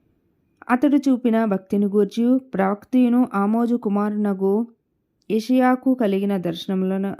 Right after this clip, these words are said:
దర్శనముల గ్రంథమునందును యూదా ఇశ్రాయేలీయుల రాజుల గ్రంథమునందును వ్రాయబడి ఉన్నది. హిజ్కియా తన పితరులతో కూడా నిద్రించగా జనులు దావీదు సంతతి వారి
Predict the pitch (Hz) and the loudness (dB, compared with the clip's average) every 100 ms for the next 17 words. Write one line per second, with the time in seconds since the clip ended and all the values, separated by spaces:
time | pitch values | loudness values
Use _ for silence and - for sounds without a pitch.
0 | - 175 185 - 247 240 226 196 185 202 | -8 -4 -4 -4 -4 -2 0 0 -2 -6
1 | _ - 180 190 185 185 180 175 185 196 | _ -8 -4 -2 -2 -4 -4 -4 -2 -2
2 | 247 - - 185 196 202 208 233 _ - | -4 -8 -10 -4 -2 -2 -4 -8 _ -12
3 | 202 196 202 214 208 202 190 185 185 190 | -6 -4 -2 -2 -2 -2 -4 -4 -4 -4
4 | 214 _ _ _ _ _ _ _ _ _ | -6 _ _ _ _ _ _ _ _ _
5 | _ _ _ _ _ _ _ _ _ - | _ _ _ _ _ _ _ _ _ -4
6 | 208 214 233 233 196 180 185 196 240 240 | -2 0 0 0 0 -2 -2 -2 -4 -6
7 | 202 190 185 196 190 226 - 190 190 175 | -6 -4 -2 -2 -2 -4 -4 -4 -2 -4
8 | - _ _ 202 180 208 269 254 240 220 | -6 _ _ -8 -4 0 2 2 0 -4
9 | 190 185 180 202 220 220 247 247 190 185 | -4 -6 -6 -2 -2 0 -2 -2 -2 -2
10 | 190 185 165 180 196 196 190 202 277 294 | -2 -2 -4 -2 -4 -2 -4 -2 -2 -4
11 | _ _ _ - 180 240 262 269 269 220 | _ _ _ -10 0 4 6 6 4 2
12 | 196 202 220 240 240 240 202 202 196 196 | 0 -2 -2 -2 -4 -4 -6 -6 -6 -4
13 | 190 190 208 | -2 -2 -4